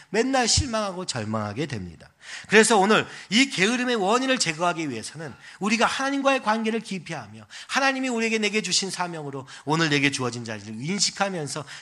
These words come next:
그 속에서 하나님과 동행하는 걸음을 통하여서 이 게으름의 원인을 끊어버릴 수 있습니다.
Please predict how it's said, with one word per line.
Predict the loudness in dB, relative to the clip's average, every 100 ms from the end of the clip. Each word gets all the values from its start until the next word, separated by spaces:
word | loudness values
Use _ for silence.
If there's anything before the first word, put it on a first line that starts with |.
| -4
그 | 0
속에서 | 2 2 2 2
하나님과 | -2 -2 -4
동행하는 | -6 -6 -6 -6 -8
걸음을 | -10 -8 -10 -12
통하여서 | -16 -14 -12 -12 -12 -14 -10
이 | -4 -4
게으름의 | -4 -6 -6 -8 -8
원인을 | -2 0 0 -2 -4 -8 -20 _ -8
끊어버릴 | -4 -2 -4 -6
수 | -8
있습니다. | -10 -14 -18 -20